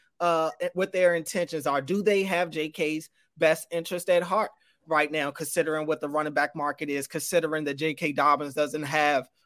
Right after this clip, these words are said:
really any leverage in this situation right now? I, I don't know how anybody who's representing him can condone him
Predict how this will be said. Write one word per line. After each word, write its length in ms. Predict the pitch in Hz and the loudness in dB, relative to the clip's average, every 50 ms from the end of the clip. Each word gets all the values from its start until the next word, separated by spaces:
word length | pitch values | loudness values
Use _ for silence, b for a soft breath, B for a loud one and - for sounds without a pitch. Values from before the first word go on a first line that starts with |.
| _ | _
really 360 | - 170 175 160 147 139 113 - | 0 2 2 2 2 -2 -4 0
any 280 | - 170 196 220 220 180 | 2 2 4 4 2 0
leverage 580 | 139 135 131 151 208 247 196 156 139 127 - - | -2 0 4 4 4 6 4 0 -2 -4 -6 -6
in 140 | - 175 190 | -6 -4 -2
this 200 | 185 170 151 - | -2 -4 -4 -4
situation 680 | - 180 170 - 180 160 143 160 208 247 220 - 180 160 | -4 -6 -6 -4 -4 -2 0 0 0 0 -2 -4 -4 0
right 260 | 151 147 147 147 143 | 2 4 4 2 2
now? 360 | 143 151 151 151 156 151 147 - _ _ _ _ _ _ - | -2 -2 -2 0 -2 -4 -6 -8 _ _ _ _ _ _ -8
I, 200 | 151 170 190 175 - - | -6 -6 -6 -8 -6 0
I 100 | - 180 | 2 4
don't 240 | 185 196 226 220 165 | 4 4 2 2 2
know 280 | 180 196 226 262 - 208 | 6 8 10 10 10 8
how 460 | 196 185 190 185 185 185 185 175 - _ _ _ _ - | 6 4 4 4 4 4 2 0 -2 _ _ _ _ 0
anybody 520 | 196 214 233 226 202 202 190 190 196 185 | 0 0 0 2 2 2 2 2 2 -2
who's 240 | 185 185 196 180 156 | -2 -4 -6 -6 -2
representing 600 | 175 185 175 165 175 156 147 202 220 220 190 170 | -2 -2 -2 -2 -4 -2 -2 -2 0 0 -2 -4
him 360 | 156 156 151 143 139 139 143 _ _ _ _ _ _ _ - | -4 -6 -6 -6 -6 -8 -10 _ _ _ _ _ _ _ -8
can 400 | - - 202 185 175 165 165 151 | -2 0 2 2 2 0 -2 -4
condone 840 | 139 - 208 185 175 147 160 170 208 226 208 180 160 151 147 143 - _ _ _ _ _ _ _ | -8 -4 -4 -4 0 2 4 6 6 6 4 2 0 -4 -6 -12 -14 _ _ _ _ _ _ _
him 400 | - 185 175 170 175 180 180 175 | 0 2 2 2 2 0 -4 -10